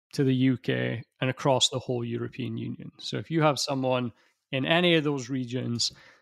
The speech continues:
they're gonna get the same product in the same timescales. And when things go wrong or they leave, we're gonna be able to collect that in the same timescales as well. So that, that would be our core geographies. We can do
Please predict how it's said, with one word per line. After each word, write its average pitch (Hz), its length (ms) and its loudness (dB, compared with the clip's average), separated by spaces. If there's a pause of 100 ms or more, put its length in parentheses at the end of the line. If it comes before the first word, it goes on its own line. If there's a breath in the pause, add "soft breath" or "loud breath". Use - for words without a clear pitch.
(180 soft breath)
they're 151 160 8
gonna 147 180 2
get 131 280 0 (180)
the 131 100 -6
same 160 320 6
product 135 720 0 (600)
in 131 100 -8
the 131 60 -2
same 151 320 4
timescales. 123 1000 -2 (400 soft breath)
And 139 120 4
when 143 140 6
things 143 320 4
go 135 100 4
wrong 139 360 6
or 131 80 0
they 127 160 -2
leave, 131 560 0
we're 139 100 4
gonna 135 160 2
be 123 80 0
able 127 140 0
to - 100 -20
collect 120 280 -4
that 117 120 -4
in 123 60 -8
the 120 80 -4
same 120 240 -2
timescales 117 580 -6
as 113 140 -16
well. 120 260 -12 (480)
So 156 140 2
that, 190 260 4
that 196 160 4
would 175 80 2
be 160 140 2
our 143 80 -2
core 147 400 2
geographies. 120 840 -2 (220)
We 151 140 6
can 131 240 4
do 170 340 8